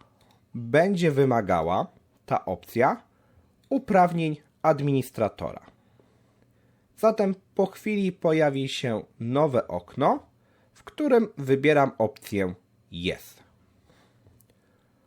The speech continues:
Rozpocznie się instalacja Pythona w wersji trzy kropka dziesięć kropka cztery oraz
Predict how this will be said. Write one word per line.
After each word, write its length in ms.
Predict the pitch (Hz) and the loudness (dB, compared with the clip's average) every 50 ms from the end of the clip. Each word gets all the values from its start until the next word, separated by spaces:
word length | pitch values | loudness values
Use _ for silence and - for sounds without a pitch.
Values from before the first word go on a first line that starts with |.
| _ _ _ _ _ _ _ _ _ _ - | _ _ _ _ _ _ _ _ _ _ -2
Rozpocznie 720 | 190 220 220 - - - 233 226 - - - 196 190 185 | 0 0 0 -2 0 0 0 0 0 -4 -4 -4 -4 -4
się 300 | - - 175 160 151 143 - _ _ _ - | -4 -4 -2 -2 -2 -4 -8 _ _ _ -4
instalacja 1080 | 165 185 180 185 - - - 147 143 147 151 156 - - - 135 123 113 - - - - _ _ _ _ _ _ _ _ _ _ | -2 -2 -2 -4 -8 -6 -4 -4 -2 -2 -2 -4 -6 -6 -6 -4 -2 -2 -2 -4 -8 -14 _ _ _ _ _ _ _ _ _ _
Pythona 640 | - 131 127 127 - - - 147 143 127 104 90 - - - | 0 0 0 0 -2 0 0 2 2 2 0 -2 -4 -8 -16
w 100 | 104 104 | -6 0
wersji 420 | 120 127 131 120 - - - 95 | 2 2 2 2 -2 -10 -16 -18
trzy 480 | - - - - - 160 139 - - - _ _ | -16 -16 -14 -2 0 2 2 2 -2 -8 _ _
kropka 480 | - - 123 127 123 - - - 104 95 | -4 -2 0 0 -2 -4 -8 -10 -10 -6
dziesięć 540 | 98 110 117 113 - - 87 82 - - _ _ | -4 -4 -4 -4 -4 -8 -10 -10 -12 -18 _ _
kropka 520 | - - 120 113 107 - - - - 80 - | -12 -4 -2 -2 -2 -2 -4 -10 -12 -12 -12
cztery 600 | - - - - - 76 76 80 101 135 220 - - _ _ _ _ _ _ _ _ _ _ _ _ _ _ _ _ _ _ _ _ | -12 -16 -14 -12 -10 -10 -6 -2 -2 -2 -2 -4 -8 _ _ _ _ _ _ _ _ _ _ _ _ _ _ _ _ _ _ _ _
oraz 400 | - 240 226 220 214 208 - - | 0 2 4 4 4 2 -2 -10